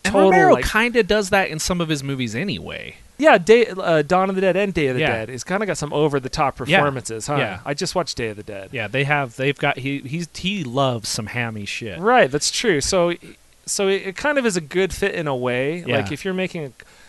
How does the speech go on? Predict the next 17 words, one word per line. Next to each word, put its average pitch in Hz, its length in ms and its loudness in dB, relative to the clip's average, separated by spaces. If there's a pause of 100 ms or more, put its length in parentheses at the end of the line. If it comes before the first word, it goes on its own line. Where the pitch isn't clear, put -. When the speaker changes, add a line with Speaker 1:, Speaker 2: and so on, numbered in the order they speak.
(120)
Speaker 2:
this 214 180 0
is 202 160 -4
like 170 300 0
a - 40 -20
comic 160 380 -2
book 139 260 -2
movie 127 280 -6
for 123 120 -12
people 117 480 -6
who - 160 -12
don't 113 400 -6
read 143 180 -8
comic 143 360 -10
books. 151 220 -8
Speaker 1:
Yeah. 113 320 4 (640)
Speaker 2:
'Cause 123 180 -10
it, 123 180 -6